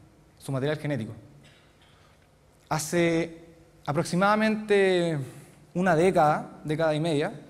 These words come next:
científicos descubrieron que dif-, en diversas patologías, en diversas enfermedades, eh, los tejidos liberan material genético a la sangre a modo de comunicación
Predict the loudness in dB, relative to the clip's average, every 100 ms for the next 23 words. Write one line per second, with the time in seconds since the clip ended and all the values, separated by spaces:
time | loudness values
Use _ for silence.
0 | -20 -20 -20 -12 -4 -2 0 2 2 2
1 | 0 2 2 2 0 0 0 -4 -16 -20
2 | -12 -6 -6 -6 -6 -2 0 0 -2 -4
3 | 0 0 0 -2 -4 -2 -2 -4 -10 -4
4 | -2 -2 -2 -4 -4 -4 -2 -2 -4 -8
5 | -14 -20 -20 -20 -20 -20 -20 -20 _ -4
6 | -2 0 -2 -2 -4 -2 0 2 -2 -10
7 | -16 -8 -4 2 4 4 0 -6 -12 -18
8 | -20 -20 _ _ _ _ _ _ -18 -4
9 | -2 0 -2 -2 -2 0 0 -2 0 -2
10 | -2 -4 -8 -14 -20 _ -20 _ -20 -20
11 | -20 _ _ _ -4 -2 0 2 2 0
12 | 0 0 -2 -2 -4 -4